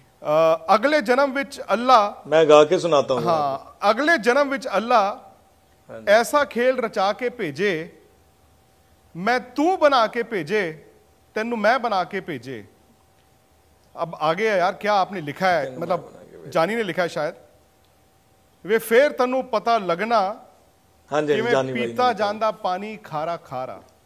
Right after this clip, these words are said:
Speaker 1: हैं? ये तो जब तक खुद नहीं लगा
Speaker 2: हाँ जी,
Speaker 1: होगा,
Speaker 2: हाँ जी।
Speaker 1: आप लिख ही नहीं सकते, आप गा ही नहीं सकते।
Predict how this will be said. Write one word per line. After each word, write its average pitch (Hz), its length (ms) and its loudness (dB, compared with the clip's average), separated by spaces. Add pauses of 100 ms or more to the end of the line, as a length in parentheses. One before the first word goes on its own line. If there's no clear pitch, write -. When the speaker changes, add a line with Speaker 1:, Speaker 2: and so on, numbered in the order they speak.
(440)
Speaker 1:
हैं? 196 340 -8 (680)
ये 277 260 -2
तो 370 160 -4
जब 240 220 0
तक - 520 0 (400)
खुद 247 240 -4
नहीं 240 260 0
लगा 233 220 2
Speaker 2:
हाँ 233 80 4
जी, 185 60 -4
Speaker 1:
होगा, 175 480 -4 (160)
Speaker 2:
हाँ 110 120 -20
जी। 104 160 -20 (240)
Speaker 1:
आप 254 220 -6
लिख 185 300 -8
ही 262 60 -4
नहीं 269 120 -8
सकते, 226 300 -8
आप 170 220 -4
गा 147 100 -2
ही 170 100 -2
नहीं 208 140 -8
सकते। - 340 -20